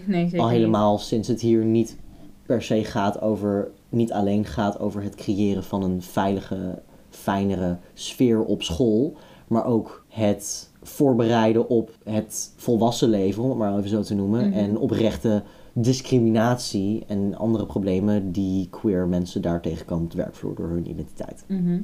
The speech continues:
Speaker 2: Hm.
Speaker 1: En het gaat ook over de docenten. Zeg maar dat die gewoon niet doorhebben dat dit belangrijk is.
Speaker 2: Ja,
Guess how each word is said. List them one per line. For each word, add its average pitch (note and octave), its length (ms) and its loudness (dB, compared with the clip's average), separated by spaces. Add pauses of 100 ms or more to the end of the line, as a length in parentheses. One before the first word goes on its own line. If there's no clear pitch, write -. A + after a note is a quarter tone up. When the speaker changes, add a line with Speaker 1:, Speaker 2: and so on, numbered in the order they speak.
(120)
Speaker 2:
Hm. - 80 -6 (400)
Speaker 1:
En A#3+ 120 2
het D4+ 100 -2
gaat B3+ 200 2
ook G#3+ 140 2
over G3 220 -2
de F3+ 100 2
docenten. E3+ 600 -2 (100)
Zeg - 220 -18
maar F3 120 0
dat E3 160 -2
die F#3 140 -2
gewoon D#3 500 -6 (240)
niet F3 440 2
doorhebben E3 760 -2 (120)
dat E3 180 -6
dit E3 140 -6
belangrijk E3 580 -2
is. C#3 300 -10 (100)
Speaker 2:
Ja, G2+ 300 -2